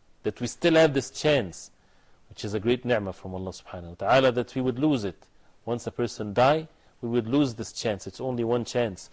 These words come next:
to live on the face of earth. The Day of Judgment, people would wish to come back. Come back to do what? To do the things that we're doing now, meaning play and,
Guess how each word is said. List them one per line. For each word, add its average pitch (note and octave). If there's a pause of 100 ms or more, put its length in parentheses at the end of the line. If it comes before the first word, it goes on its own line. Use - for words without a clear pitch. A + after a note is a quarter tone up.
(260)
to B2+
live C#3
on A#2
the G#2
face -
of F#2+
earth. E2+ (460)
The F#2+
Day G#2+
of A2+
Judgment, B2+
people C3
would A2+
wish B2+
to -
come G#2
back. F2 (520)
Come B2+
back C#3+
to C3
do C3+
what? G#2+ (180)
To A#2
do B2
the A#2
things B2+
that A#2
we're G#2
doing A#2
now, C3+
meaning A#2 (400)
play B2
and, G#2